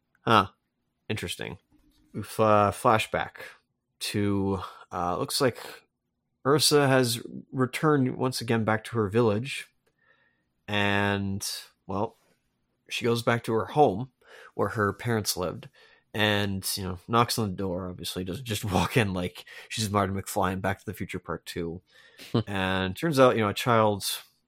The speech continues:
Speaker 1: answers the door and she asks, "Yeah, what's, you know, have you, who are the, the residents of this place?" Uh, the magistrate,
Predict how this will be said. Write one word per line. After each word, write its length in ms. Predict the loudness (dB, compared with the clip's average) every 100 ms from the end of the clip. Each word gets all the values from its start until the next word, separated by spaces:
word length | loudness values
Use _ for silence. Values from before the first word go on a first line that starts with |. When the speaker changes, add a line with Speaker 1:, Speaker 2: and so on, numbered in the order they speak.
| _
Speaker 1:
answers 300 | -6 -4 -6
the 100 | -6
door 460 | -4 -2 0 0 -2
and 140 | -4
she 160 | -4 -2
asks, 460 | -2 -4 -6 -4
"Yeah, 140 | -4 -2
what's, 440 | -2 -2 -2 -2
you 80 | -6
know, 140 | -8
have 220 | -8 -12 -12
you, 220 | -14 -14 -16 -20 -20 -20 _
who 100 | 8
are 120 | 10
the, 160 | 8 2
the 140 | 4
residents 480 | 6 6 6 0 -2
of 80 | -4
this 140 | -4
place?" 580 | -6 -4 -4 -4 -4 -4 -6
Uh, 320 | -4 -2 -4
the 100 | -4
magistrate, 760 | -4 -4 -6 -8 -6 -6 -10